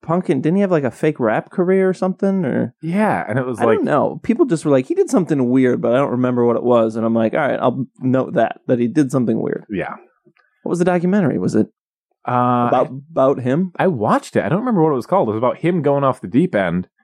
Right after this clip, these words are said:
Speaker 2: but it was all a joke. Like, he was in on it, but not
Speaker 1: That's,
Speaker 2: in
Speaker 1: but that also sounds crazy to go through all that trouble to make a thing about how you're crazy.
Speaker 2: Yeah, more crazy than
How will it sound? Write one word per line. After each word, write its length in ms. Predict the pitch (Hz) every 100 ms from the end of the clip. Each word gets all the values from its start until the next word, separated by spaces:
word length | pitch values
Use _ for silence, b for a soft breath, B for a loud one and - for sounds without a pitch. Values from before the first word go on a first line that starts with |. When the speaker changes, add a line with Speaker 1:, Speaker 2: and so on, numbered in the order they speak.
| _ _ _ _ _
Speaker 2:
but 120 | 110
it 20 |
was 400 | 107 98 - - _ _ _ _
all 240 | 104 110
a 40 | 98
joke. 480 | 92 120 92 69 -
Like, 140 | 85
he 120 | 104
was 180 | 98 87
in 140 | 117 107
on 180 | 76 80
it, 140 | 87 73 _
but 180 | 104 -
not 220 | 92 82
Speaker 1:
That's, 40 | 117
Speaker 2:
in 380 | 127 - -
Speaker 1:
but 160 | 117 127
that 140 | 139 127
also 300 | 131 - 127
sounds 320 | - 123 113
crazy 520 | - - 127 123 123
to 80 | 120
go 160 | 117 117
through 180 | - 117
all 60 | 117
that 120 | -
trouble 240 | 120 120
to 120 | 113 117
make 320 | 113 117 113
a 40 |
thing 240 | 117 120 117
about 240 | 113 117
how 80 | 113
you're 140 | 117
crazy. 420 | - 139 143 - -
Speaker 2:
Yeah, 180 | 123 107
more 260 | 104 165 196
crazy 380 | 170 147 120 107
than 460 | 101 92 85 -